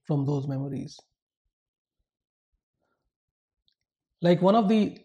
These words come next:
the, one of the responses or one of the solutions that you would find from scientific people or psychoanalysts or people who are expert in the field, they would say,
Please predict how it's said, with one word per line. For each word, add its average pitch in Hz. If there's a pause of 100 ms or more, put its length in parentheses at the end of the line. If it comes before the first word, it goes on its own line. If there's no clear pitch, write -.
the, 160
one 156
of 175
the 175
responses 165
or 156
one 156
of 156
the 156
solutions 165
that 151
you 151
would 147
find 147
from 147
scientific 151
people 147
or 143
psychoanalysts 143 (480)
or 147
people 143
who 143
are 139
expert 156 (240)
in 156
the 139
field, 135 (920)
they 170
would 190
say, 185